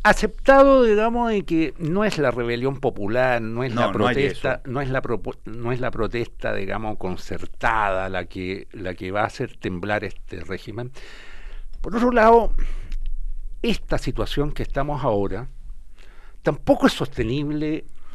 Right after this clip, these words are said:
Speaker 1: en el largo tiempo.
Speaker 2: Por eso es que
Speaker 1: Porque un país así, en estas condiciones, digamos,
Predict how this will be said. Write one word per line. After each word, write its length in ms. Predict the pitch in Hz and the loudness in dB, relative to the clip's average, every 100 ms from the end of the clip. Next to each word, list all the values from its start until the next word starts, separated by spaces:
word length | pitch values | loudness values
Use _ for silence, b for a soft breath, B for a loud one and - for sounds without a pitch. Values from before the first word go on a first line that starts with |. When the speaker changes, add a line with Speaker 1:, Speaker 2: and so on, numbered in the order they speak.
| - | -6
Speaker 1:
en 120 | 113 | -4
el 100 | 120 | 0
largo 300 | 123 117 127 | 0 0 -2
tiempo. 380 | 226 196 98 - | 0 0 0 -2
Speaker 2:
Por 160 | 131 147 | 0 0
eso 180 | 175 190 | 0 -4
es 60 | |
que 100 | - | 4
Speaker 1:
Porque 300 | 160 - 170 | 4 6 4
un 160 | 185 220 | 4 4
país 360 | 190 175 196 | 4 4 4
así, 400 | 180 - 214 147 | 2 2 0 2
en 100 | 113 | 2
estas 260 | 156 - 180 | 2 0 -2
condiciones, 600 | 208 185 - 185 156 147 | -2 -2 0 0 0 0
digamos, 400 | 156 151 170 | -2 -2 -2